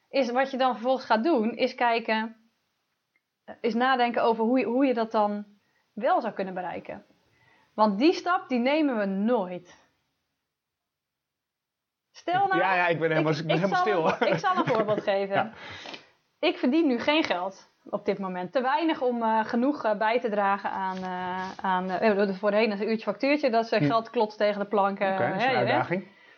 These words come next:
Speaker 1: Voor nu hebben we, komt er, nu komt er dus even niks binnen. En dat is een uitdaging. Eh, mijn man die verdient wel geld. Eh,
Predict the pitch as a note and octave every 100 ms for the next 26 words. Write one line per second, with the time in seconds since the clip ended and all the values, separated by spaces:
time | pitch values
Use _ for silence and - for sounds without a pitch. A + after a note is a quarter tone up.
0 | _ _ C4+ C4+ F4+ G4 C#4+ B3+ B3 B3
1 | B3 C4+ B3 A3 D4+ D4+ A#3+ G#3 G3+ G3+
2 | G3 G3 G#3+ F#3+ G3 G#3+ G3 F3+ A#3+ F4+
3 | A4 _ - - _ - A3+ A3 B3+ C#4
4 | A3 E3 F3+ F3+ F3+ F3+ F#3 F#3+ _ _
5 | _ _ _ - G3 G3 A3 A3 D#4+ E4+
6 | B3 A#3 G#3 G3+ G#3 D#4+ F4+ F#3+ F3+ C4
7 | - - _ _ _ _ _ _ _ G3+
8 | F#3+ F#3+